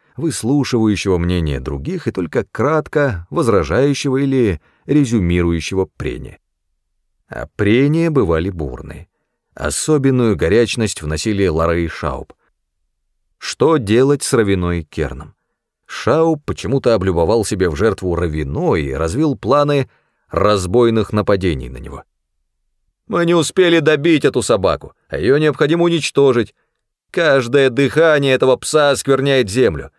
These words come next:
Я успокоюсь только тогда, когда удушу его собственными руками». «Вот вы говорите», — горячился он, обращаясь к Доуэлю, «что лучше предоставить всё это дело суду и палачу. Но ведь Равино сам нам говорил, что у него власти на откупе».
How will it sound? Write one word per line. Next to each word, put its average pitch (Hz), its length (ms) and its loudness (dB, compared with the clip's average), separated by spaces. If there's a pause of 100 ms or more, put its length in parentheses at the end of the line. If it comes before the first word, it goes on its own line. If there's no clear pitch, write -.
(400)
Я 147 240 2
успокоюсь 117 680 0
только 143 280 -2
тогда, 143 320 0
когда 139 240 -2
удушу 143 580 2
его 143 240 4
собственными 131 500 -2
руками». 80 480 -2 (960)
«Вот 202 300 0
вы 196 180 2
говорите», — 220 580 2 (280)
горячился 101 600 0
он, 127 180 4
обращаясь 98 500 2
к 80 60 -8
Доуэлю, 80 480 -2 (220)
«что 90 220 -4
лучше 190 280 2
предоставить 143 540 2
всё 151 120 0
это 117 160 2
дело 147 220 2
суду 123 260 -2
и 123 80 0
палачу. 135 500 -4 (560)
Но 120 80 -2
ведь 143 160 -2
Равино 180 340 2
сам 226 360 0
нам 165 160 0
говорил, 131 360 4
что - 140 -2
у 131 40 2
него 185 200 2
власти 151 440 -2
на 220 160 -2
откупе». - 460 -4